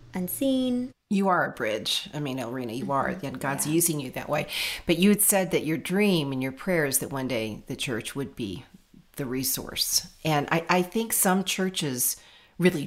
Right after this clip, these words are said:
Speaker 2: do get it. You know, they really get that Christ has been called to the margins of life, and that includes all kinds of places we might not expect to find ourselves, but we are in. Would you pray a prayer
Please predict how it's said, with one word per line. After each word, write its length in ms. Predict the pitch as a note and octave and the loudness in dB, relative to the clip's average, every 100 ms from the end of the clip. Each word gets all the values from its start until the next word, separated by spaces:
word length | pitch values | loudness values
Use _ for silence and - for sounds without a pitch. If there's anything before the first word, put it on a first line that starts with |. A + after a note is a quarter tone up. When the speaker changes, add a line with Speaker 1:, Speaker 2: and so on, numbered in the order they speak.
| - | 0
Speaker 2:
do 220 | D#3+ C#3+ | 0 0
get 260 | - C3 B2 | -2 -2 -2
it. 300 | A2+ - - _ | -4 -4 -6 _
You 100 | E3 | -2
know, 80 | C3+ | -2
they 180 | C3+ C#3+ | -2 -4
really 480 | D3 E3 F3 D3+ | 2 6 8 6
get 320 | D3 D3 C3+ - | 0 2 0 -2
that 180 | C#3 - | -6 -4
Christ 440 | - C3 C3 - | 0 0 0 -4
has 100 | F2 | -8
been 220 | - A2+ | -8 -8
called 440 | G2+ - C3+ B2+ - | -6 0 2 2 -2
to 100 | A#2+ | -6
the 120 | A#2+ | -4
margins 640 | B2 C3 A#2+ B2+ A2 A#2 | -4 -2 -2 -2 -4 -4
of 180 | A2 G#2+ | -6 -6
life, 320 | C#3 B2+ B2 | -2 0 -2
and 120 | A#2+ A2+ | -4 -4
that 140 | A2 | -4
includes 520 | A2+ - C3+ A2 - - - | -6 -8 -6 -6 -6 -8 -2
all 440 | B2 F2+ D#2+ - | 0 0 -4 -10
kinds 680 | - - C3 G#2 F#2 - - - | -8 -4 -2 -2 -2 2 2 0
of 240 | A#2 - - | -6 -8 -8
places 540 | C3 - - - - | -6 -2 -2 -2 -4
we 140 | C#3+ | -4
might 340 | B2+ C3 A#2+ - | -4 -4 -6 -6
not 260 | C#3 E2+ - - - | -6 -6 -8 -14 -12
expect 480 | D#3+ - - A#2+ - | -6 -2 -2 -4 -8
to 60 | - | -10
find 320 | - A#2+ B2 | -4 -4 -4
ourselves, 500 | G2 - - - - | -2 0 0 -4 -6
but 220 | - - | -6 -6
we 140 | C3 - | -6 -6
are 300 | B2 B2+ C3 | -2 -2 -2
in. 380 | - C#3 C3+ B2 - - - - - - | -4 -4 -2 -4 -6 -10 -10 -10 -14 -2
Would 180 | A#3+ G#3+ | 0 2
you 200 | A#3+ D4 | 4 4
pray 680 | G4 - E3+ D3+ D3+ G#3+ F4 - _ _ _ _ _ _ - | 2 -2 -4 -2 -2 -2 -4 -10 _ _ _ _ _ _ 0
a 80 | F3+ | 0
prayer 760 | F3 - E3 C3+ C#3 G3+ C#4+ | 0 -2 0 2 2 2 0